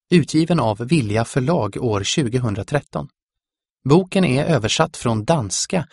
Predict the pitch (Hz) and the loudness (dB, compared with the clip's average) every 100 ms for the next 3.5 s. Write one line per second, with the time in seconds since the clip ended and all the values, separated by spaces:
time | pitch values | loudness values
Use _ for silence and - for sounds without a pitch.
0 | - - 113 110 - 139 147 143 - - | -18 -4 0 2 2 4 4 2 -2 -4
1 | - 139 - - 85 - _ _ _ _ | -2 -2 -2 -4 -4 -8 _ _ _ _
2 | _ - 120 110 113 165 139 - - 196 | _ 0 0 4 4 4 2 0 -2 -4
3 | - 127 110 98 | -4 -2 0 -2